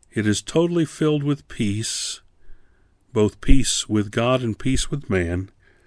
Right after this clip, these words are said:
And this wisdom from God is the most gentle of gentle.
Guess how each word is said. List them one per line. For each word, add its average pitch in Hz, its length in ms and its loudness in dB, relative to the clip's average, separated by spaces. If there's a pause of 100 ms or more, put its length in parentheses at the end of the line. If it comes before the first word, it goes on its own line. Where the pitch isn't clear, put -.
(540)
And 127 160 6
this 147 200 4
wisdom 156 420 4
from 156 200 0
God 131 440 2
is 117 340 2
the - 100 -2
most 104 360 -4
gentle 143 580 0
of 139 140 -4
gentle. 90 580 -4